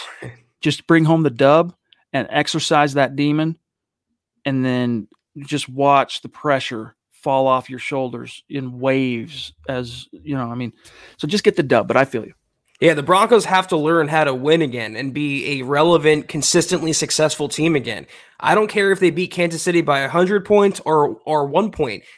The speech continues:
Speaker 1: The end result is the same. It's a dub, and it's gonna end that streak. And I,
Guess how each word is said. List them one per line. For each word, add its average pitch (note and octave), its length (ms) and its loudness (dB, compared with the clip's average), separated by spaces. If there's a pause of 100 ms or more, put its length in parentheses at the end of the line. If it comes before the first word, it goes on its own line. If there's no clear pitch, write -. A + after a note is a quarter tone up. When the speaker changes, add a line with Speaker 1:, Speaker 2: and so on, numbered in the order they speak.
Speaker 1:
The D#3 160 0
end G3 180 2
result F3 460 2
is D3+ 160 -2
the C#3+ 100 -6
same. E3+ 360 -2 (340)
It's D#3+ 180 -4
a D#3 60 -2
dub, E3+ 580 4
and E3 100 -2
it's D3+ 100 -2
gonna D3+ 120 -2
end E3 240 0
that D#3 160 -2
streak. F3 300 0
And C3+ 100 -6
I, C3+ 220 -8